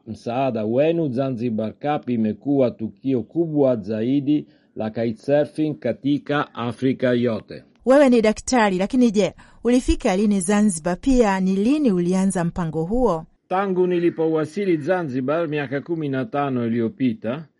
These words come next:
Speaker 1: nimewatibu mamia ya ndugu Waswahili wa rika zote bure. Nilifanya haya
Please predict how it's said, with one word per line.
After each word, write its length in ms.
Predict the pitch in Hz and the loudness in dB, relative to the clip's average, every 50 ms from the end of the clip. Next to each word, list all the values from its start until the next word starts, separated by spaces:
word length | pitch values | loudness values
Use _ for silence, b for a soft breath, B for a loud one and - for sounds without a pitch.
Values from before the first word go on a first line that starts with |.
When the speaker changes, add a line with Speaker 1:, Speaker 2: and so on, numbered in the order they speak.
| _ - | _ -10
Speaker 1:
nimewatibu 1600 | - 135 156 156 151 147 147 143 135 139 - - _ _ _ 117 120 123 123 117 - - 160 160 143 131 135 139 139 135 - - _ _ | -6 -4 -2 0 0 0 0 0 0 -2 -4 -8 _ _ _ -6 -4 -4 -4 -4 -6 -4 -2 -2 -2 0 0 0 0 -2 -4 -8 _ _
mamia 520 | 110 107 110 113 123 135 147 147 139 131 | -6 -4 -4 -2 -2 -2 -2 -2 -2 0
ya 240 | 127 123 120 117 113 | 0 0 0 -2 -2
ndugu 480 | 113 117 113 143 147 127 117 123 117 117 | -2 -2 -2 -2 -2 -2 -2 -4 -4 -2
Waswahili 800 | 113 110 110 - - 110 107 113 127 143 143 131 147 147 151 - - _ _ _ _ _ _ | -2 -4 -4 -6 -6 -4 -2 0 0 0 0 0 0 -2 -2 -4 -8 _ _ _ _ _ _
wa 220 | 104 107 110 107 | -8 -6 -4 -2
rika 380 | 104 123 131 127 - - 123 120 | -2 -2 -2 -2 -4 -6 -6 -6
zote 440 | 110 98 101 117 117 113 98 110 110 | -6 -4 -2 -2 -2 -2 -2 -4 -4
bure. 560 | 107 101 104 117 139 135 120 98 78 73 73 - _ _ - | -4 -4 -2 0 0 0 0 -2 -4 -8 -14 -20 _ _ -8
Nilifanya 540 | 113 123 135 123 - 165 170 170 156 147 156 | -4 -4 -4 -2 -2 -2 -2 0 0 0 0
haya 420 | 175 170 151 131 131 135 165 185 | 0 0 0 0 0 0 -2 -4